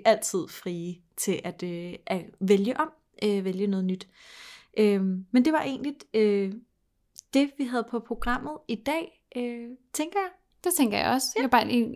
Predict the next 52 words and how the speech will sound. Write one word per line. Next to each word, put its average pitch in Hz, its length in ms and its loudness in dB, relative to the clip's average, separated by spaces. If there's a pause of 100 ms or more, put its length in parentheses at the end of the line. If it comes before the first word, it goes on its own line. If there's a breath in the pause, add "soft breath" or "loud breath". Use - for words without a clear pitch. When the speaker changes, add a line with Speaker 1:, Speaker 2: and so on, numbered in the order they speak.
Speaker 2:
en 247 120 4
lille 285 220 4
sidste 254 260 2
Speaker 1:
Mhm. - 40 -6
Speaker 2:
kommentar 285 360 2
til 208 180 -4
det, 208 100 0
du 208 60 -2
lige 208 220 0
sagde 208 280 0
med, 202 220 -2
at, 196 160 -6
altså, 208 140 -4
vi 202 100 0
er - 20 4
jo 208 140 0
altid - 300 -4
fri 202 280 -8
til - 80 -6
at 190 100 -6
vælge 196 220 -2
selv, 226 320 8
Speaker 1:
Mhm. 262 100 0
Speaker 2:
og 196 160 -6
det 202 220 -6
taler 190 240 -6
jo 180 80 -4
også 185 220 -4
ind 196 120 0
i - 20 0
det, 185 200 -4
vi 202 160 -2
altid 226 300 -4
siger, 220 260 -2
at 220 80 -8
tag 202 320 -4
det, 196 140 -6 (160)
tag 240 240 -2 (120)
det, 214 160 0
du 208 60 8
Speaker 1:
Ja. 202 100 8
Speaker 2:
kan - 100 -4
bruge, 320 260 4 (540 loud breath)
og 220 140 2
resten, 202 280 0
det 214 160 0
lader 202 120 0
du 175 60 -6
bare 175 280 -4
ligge, 180 360 -2
fordi, 196 440 -8 (560 soft breath)
øh, 208 120 0